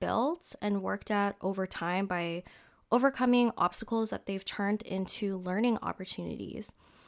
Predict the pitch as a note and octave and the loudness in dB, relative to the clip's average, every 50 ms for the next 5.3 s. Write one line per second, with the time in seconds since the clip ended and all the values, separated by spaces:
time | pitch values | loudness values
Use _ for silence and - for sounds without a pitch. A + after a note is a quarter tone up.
0 | - - - _ _ _ _ _ - B3 B3+ B3+ B3+ B3 - F#3+ A3+ B3+ - - | -20 -20 -20 _ _ _ _ _ 6 8 8 8 6 6 6 6 6 6 6 2
1 | F4 F4 - A#3 A#3 A#3 A#3 A3+ G#3 F#3 F#3 G3 A3+ A#3 A3+ G#3+ - G3+ G3 G3 | 2 2 4 4 4 4 4 4 2 0 0 0 0 0 0 0 0 0 2 2
2 | G3+ G#3 G#3+ - - _ G3 G3+ G3 F#3+ G3 - - A3 G#3+ A#3+ - - B3+ A#3+ | 2 2 0 -2 -4 _ 0 2 2 2 0 0 0 2 2 2 2 2 2 2
3 | A3 - F#3+ F#3 F#3 F#3+ G#3 G#3+ - - A#3+ A#3+ - A3+ A3+ A#3 G#3+ - G3+ G3 | 2 2 -2 -2 0 0 0 -2 0 -2 -4 -2 -2 0 0 0 0 -2 -4 0
4 | - G#3 G3 F#3+ - E3 G3+ G#3 - B3+ B3 A#3+ A#3+ A#3+ B3+ C4 C4 C4 - - | 2 2 2 2 2 0 0 2 2 2 2 2 2 2 2 2 2 2 2 2
5 | G3+ G3+ G3+ G3 F#3+ G3 | 0 0 0 0 -2 -4